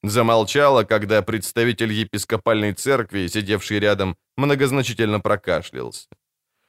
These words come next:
Хэнку Кортесу, разумеется, досталось почетное заключительное выступление. За время пути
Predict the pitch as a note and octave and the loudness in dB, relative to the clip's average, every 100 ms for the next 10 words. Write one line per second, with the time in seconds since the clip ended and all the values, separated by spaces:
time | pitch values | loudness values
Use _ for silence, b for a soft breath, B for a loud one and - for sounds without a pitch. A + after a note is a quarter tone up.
0 | _ - F#3+ G3+ F#3 D#3+ D#3 C3 - E3+ | _ 2 2 4 0 2 2 2 2 2
1 | E3 E3+ D#3+ D3 D3+ D#3 D3 - B2+ C3 | 2 2 2 2 2 2 0 0 0 0
2 | - F3 E3+ C#3+ C3+ A#2 - F3+ - D#3 | 2 2 2 2 0 0 0 -2 0 0
3 | C3+ A#2+ B2 A#2 A#2+ A#2+ A2+ G#2+ G#2 F#2+ | 0 0 -2 -2 -2 0 2 2 0 -2
4 | G2+ - E2 D2+ C#2+ C2 - _ _ _ | -6 -6 -6 -6 -6 -10 -16 _ _ _
5 | _ G2+ B2+ C3+ C#3+ B2 B2 A2 C#3+ D#3+ | _ 0 2 4 4 2 -2 -4 -2 -2